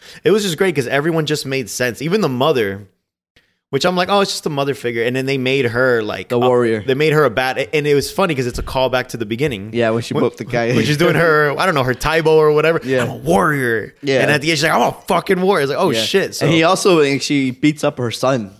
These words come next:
Speaker 2: When, like, when she flips him over.
Speaker 1: Oh,
Speaker 2: He's
Speaker 1: right.
Speaker 2: like,
Speaker 1: So
Speaker 2: "Oh, I got you."
Speaker 1: yeah, so you all see. So
Speaker 2: And he's like, "You're such a warrior," he says, or something like that.
Speaker 1: Yeah, it was good because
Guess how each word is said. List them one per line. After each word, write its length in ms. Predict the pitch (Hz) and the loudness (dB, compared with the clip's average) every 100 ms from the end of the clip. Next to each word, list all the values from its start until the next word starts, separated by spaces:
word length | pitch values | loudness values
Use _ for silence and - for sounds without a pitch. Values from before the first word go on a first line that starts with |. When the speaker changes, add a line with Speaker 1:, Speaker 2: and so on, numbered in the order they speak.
| _ | _
Speaker 2:
When, 200 | - 110 | -12 -8
like, 80 | 110 | -6
when 60 | 117 | -6
she 120 | - | -8
flips 240 | 117 - - | -8 -8 -6
him 100 | 110 | -6
over. 160 | 110 127 | -2 0
Speaker 1:
Oh, 180 | 175 165 | 4 4
Speaker 2:
He's 60 | |
Speaker 1:
right. 220 | 139 160 | 4 2
Speaker 2:
like, 80 | 123 | 0
Speaker 1:
So 100 | 127 | -2
Speaker 2:
"Oh, 20 | 117 | -2
I 100 | 123 | -4
got 320 | 113 - - | -8 -12 -14
you." 240 | 107 101 107 | -16 -12 -2
Speaker 1:
yeah, 160 | 156 | 0
so 140 | 139 143 | 2 0
you 140 | 139 | 2
all 160 | 147 156 | 2 0
see. 260 | - 151 127 | -2 -4 -4
So 260 | 135 120 | -2 -2
Speaker 2:
And 140 | 117 156 | 0 0
he's 140 | 175 | 0
like, 100 | 170 | 0
"You're 120 | 170 190 | -2 -4
such 260 | - 220 | -4 -6
a 80 | 233 | -8
warrior," 480 | 233 262 233 196 175 | -4 -2 -2 0 -2
he 240 | 143 139 | -4 -6
says, 240 | 127 131 120 | 0 2 2
or 100 | 120 | 2
something 260 | 127 117 | 0 -2
like 100 | 110 | -4
that. 220 | 107 92 - | -4 -6 -4
Speaker 1:
Yeah, 220 | 123 131 | -2 2
it 80 | 143 | 4
was 160 | 208 165 | 2 4
good 240 | 151 196 | 2 2
because 240 | 139 143 | 2 -2